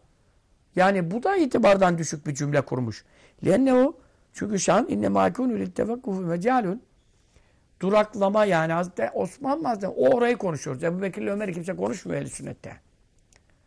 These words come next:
Radıyallahu anh. Onlar hepsinden üstün, tamam. Şimdi durmanın yeri ne zaman olur?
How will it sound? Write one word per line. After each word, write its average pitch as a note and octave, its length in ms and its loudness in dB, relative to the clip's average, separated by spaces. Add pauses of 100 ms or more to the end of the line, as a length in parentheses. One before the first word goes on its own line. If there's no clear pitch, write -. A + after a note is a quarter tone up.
(340)
Radıyallahu D3+ 420 0
anh. C#3 160 -4
Onlar F#3+ 320 0
hepsinden F3+ 320 -2
üstün, C#3 280 -10
tamam. B2+ 340 -4 (1600)
Şimdi - 360 -6
durmanın E3+ 460 -2
yeri F3 260 0
ne A3 100 -2
zaman D#3+ 260 0
olur? D3 240 -2